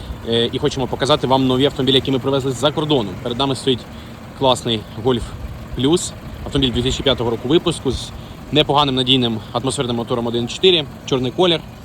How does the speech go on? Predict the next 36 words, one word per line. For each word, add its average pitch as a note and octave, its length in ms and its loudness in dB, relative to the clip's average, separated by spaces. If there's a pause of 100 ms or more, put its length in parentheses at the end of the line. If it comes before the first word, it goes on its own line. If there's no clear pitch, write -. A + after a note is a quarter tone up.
(380)
Автомобіль D#3 360 2
побудований C3+ 420 2
на B2+ 60 -2
базі B2 240 2
Golf A#2+ 240 -2
п'ятий, E3+ 420 2
але C3 260 0
має B2+ 280 0
підвищений C3+ 460 -4
кліренс. E3+ 460 -4 (340)
Цей D#3+ 120 4
автомобіль B2+ 360 2
має A#2 320 0 (200)
більше C3+ 320 0
простору B2 320 -2
в - 60 -8
салоні, E3 380 0
він C3 100 0
набагато B2+ 300 2
комфортніше, E3 640 -2 (840)
трошечки C#3+ 380 0
більше C#3 260 4
по B2+ 100 0
розмірам, F3 420 2 (840)
е, A#2+ 260 2
але D3 180 4
дуже C#3+ 240 -2
чудовий, C3+ 280 0
комфортний B2 340 -4
автомобіль. G#2 260 -4
Шістнадцяті, - 540 2 (340)
е, B2 320 6
диски B2 380 2 (720)
залізні B2 360 2
з A2 60 -6
копаками, A#2+ 460 -2